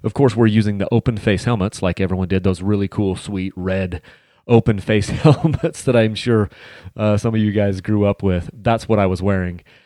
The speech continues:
Uh, now when I'm taking my kids on the bike, they have full face helmets because I, I'm not, I'm over that whole open face thing. I, I got over that thing. But that's what, uh, that was kinda like m-, the,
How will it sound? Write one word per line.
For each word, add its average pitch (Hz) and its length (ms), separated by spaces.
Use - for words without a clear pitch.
Uh, 123 160
now 170 200
when 151 140
I'm 139 120
taking 120 220
my 104 120
kids 101 300
on 101 80
the 98 60
bike, 95 400
they 107 200
have 107 180
full 101 240
face 92 260
helmets 87 280
because 98 180
I, 104 140
I'm 107 100
not, 110 260
I'm 113 180
over 143 320
that 110 160
whole 110 260
open 107 280
face 90 280
thing. 92 160
I, 90 220
I 104 40
got 113 180
over 107 260
that 85 200
thing. 92 220
But 143 60
that's 170 220
what, 143 280
uh, 113 300
that 143 160
was 156 100
kinda 139 200
like 120 160
m-, 117 240
the, 107 200